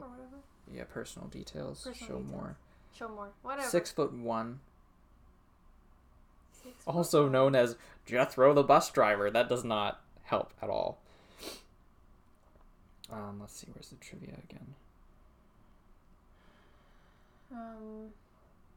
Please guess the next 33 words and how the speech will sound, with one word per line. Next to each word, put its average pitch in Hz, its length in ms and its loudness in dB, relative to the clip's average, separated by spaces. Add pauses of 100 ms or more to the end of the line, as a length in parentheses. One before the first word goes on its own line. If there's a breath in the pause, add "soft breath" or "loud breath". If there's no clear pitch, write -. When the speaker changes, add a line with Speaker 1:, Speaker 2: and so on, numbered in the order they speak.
(1160)
Speaker 1:
is - 80 -20
it 220 80 -20
the 214 80 -16
guy 220 240 -10
with 226 140 -12
the 226 60 -14
mustache? 254 540 -16 (1400 loud breath)
Speaker 2:
No. 110 180 -10 (260)
Speaker 1:
I 143 40 -14 (1080 loud breath)
don't 277 160 -2
know 302 140 4
his 285 140 2
name. 247 260 0
<laughs> 208 120 -8
I - 100 -12
can't 302 200 6
remember 269 220 4
his 262 140 -2
name. - 300 -14 (960 loud breath)
Speaker 2:
This - 160 -14
is 127 140 -12
really - 180 -10
interesting. - 440 -16 (120)
He - 80 -20
has 123 280 -4
a 113 220 -4 (380 soft breath)
species 139 580 -4
of 113 100 -8
Central 127 360 -2
American 113 520 -4 (760)
ant - 360 -4 (180)
and 131 240 -2
spider 131 560 0